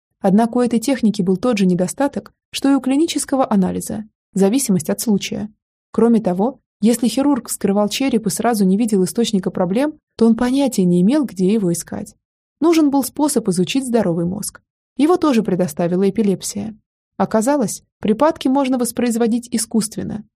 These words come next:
используя нейростимуляцию. С конца девятнадцатого века учёные электрически стимулировали мозг животных, не нанося при этом видимого вреда испытуемым. Появление анестезии и антибиотиков означало, что эта техника теперь могла применяться и на людях.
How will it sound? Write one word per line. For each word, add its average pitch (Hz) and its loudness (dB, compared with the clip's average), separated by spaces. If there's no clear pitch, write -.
используя 294 0
нейростимуляцию. 170 -2
С - -10
конца 226 2
девятнадцатого 226 0
века 262 -2
учёные 262 0
электрически 226 -2
стимулировали 214 0
мозг 170 -2
животных, 170 -6
не 226 4
нанося 269 2
при 190 0
этом 254 2
видимого 220 2
вреда 180 0
испытуемым. 196 -4
Появление 233 4
анестезии 214 2
и 214 -2
антибиотиков 214 0
означало, 208 0
что 226 0
эта 208 0
техника 269 0
теперь 185 -2
могла 175 0
применяться 185 0
и 226 -2
на 226 2
людях. 190 -4